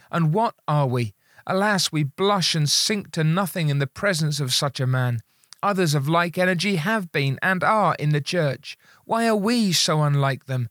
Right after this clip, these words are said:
Shame, shame upon us." Then he asks us, "Compare yourself with yourself.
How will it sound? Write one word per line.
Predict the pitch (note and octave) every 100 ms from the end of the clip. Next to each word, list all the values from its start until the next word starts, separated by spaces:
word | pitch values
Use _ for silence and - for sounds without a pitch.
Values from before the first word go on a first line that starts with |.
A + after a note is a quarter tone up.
| _
Shame, | - - A3+ A3+ F#3 C#3 - _
shame | - - A3 A#3 G#3+
upon | F3+ - F3
us." | F#3+ C3 - - _ _ _ _ _ _ _
Then | D3
he | D#3+ F3+
asks | G#3 G#3+ -
us, | G#3 D#3+ - - -
"Compare | E3+ D3+ F3
yourself | E3+ E3+ - F#3 F3
with | G3+
yourself. | A3 G#3 A#3+ B3 G#3+ -